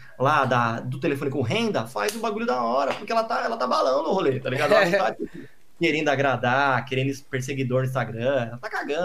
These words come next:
Speaker 2: Ela
Speaker 1: mano.
Speaker 2: tá
Speaker 1: Ela quer
Speaker 2: brisando, né, velho?
Speaker 1: "Estive no Pará, no, em Paris, ai que bonito."
Speaker 2: Aham.
Speaker 1: Tira foto de lado, e você fala, "Mano, que foto naipe de lado."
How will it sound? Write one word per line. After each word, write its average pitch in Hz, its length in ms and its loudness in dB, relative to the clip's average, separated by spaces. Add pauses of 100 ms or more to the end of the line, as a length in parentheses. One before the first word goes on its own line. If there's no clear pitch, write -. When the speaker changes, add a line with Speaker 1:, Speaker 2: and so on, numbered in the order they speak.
Speaker 2:
Ela - 20 -4
Speaker 1:
mano. 135 200 -2
Speaker 2:
tá 131 80 -2
Speaker 1:
Ela 131 80 -2
quer 180 100 0
Speaker 2:
brisando, 156 480 -2
né, 143 140 -8
velho? 113 200 -4
Speaker 1:
"Estive 440 800 2
no 440 200 0
Pará, 440 520 4
no, 403 160 2
em 359 160 -6
Paris, 427 500 4
ai - 120 2
que 480 140 0
bonito." 440 520 0 (120)
Speaker 2:
Aham. 127 100 -10
Speaker 1:
Tira 202 160 0
foto 208 200 -4
de 220 80 -6
lado, 196 300 0
e 180 40 -14
você - 60 -18
fala, 196 180 -6
"Mano, 277 520 -2
que 262 140 -10
foto 254 340 -8
naipe 269 380 -6
de 254 120 -12
lado." 254 280 -4